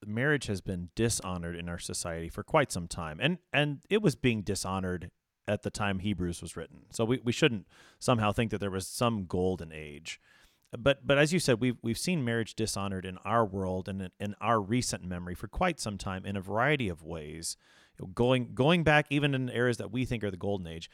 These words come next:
And I do think we, we should be careful as we think about how we begin to honor marriage again, that we don't just sort of, like, swing back into what we consider the good old days, but that we would rather consider what the scriptures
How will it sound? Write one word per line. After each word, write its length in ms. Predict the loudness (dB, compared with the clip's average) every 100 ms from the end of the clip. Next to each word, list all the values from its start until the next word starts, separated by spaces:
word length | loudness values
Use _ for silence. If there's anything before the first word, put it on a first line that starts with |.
| -20 -20 _
And 60 | -2
I 40 |
do 140 | 0
think 160 | 0 0
we, 120 | 0 -2
we 160 | -4 -4
should 300 | -2 -2 0
be 120 | -4
careful 540 | -4 0 0 0 -2
as 100 | -4
we 100 | -4
think 200 | -4 -4
about 200 | -4 -6
how 200 | 2 2
we 120 | 4
begin 300 | 0 -2 -4
to 140 | -6 -12 -6
honor 340 | -2 0 0
marriage 360 | -2 -4 -4 -8
again, 340 | -8 -8 -8 -14 -20 _ 0
that 140 | 2
we 100 | 2
don't 240 | 2 0 2
just 180 | 0 2
sort 200 | 2 2
of, 80 |
like, 180 | -2 -4
swing 460 | -6 -4 -2 -2 -2
back 360 | 4 4 2
into 140 | -2 -2
what 220 | -4 -2
we 120 | -2
consider 460 | 0 -4 0 2 2
the 80 | 2
good 160 | 2
old 220 | 4 2
days, 360 | 2 0 -4 -8 _ -20 -20 0
but 140 | 4
that 100 | 6
we 80 | 6
would 180 | 4 4
rather 380 | 4 4 2 -2 _
consider 580 | -4 -2 0 2 4 4
what 300 | 4 4 4
the 80 | 0
scriptures 420 | 0 -2 -2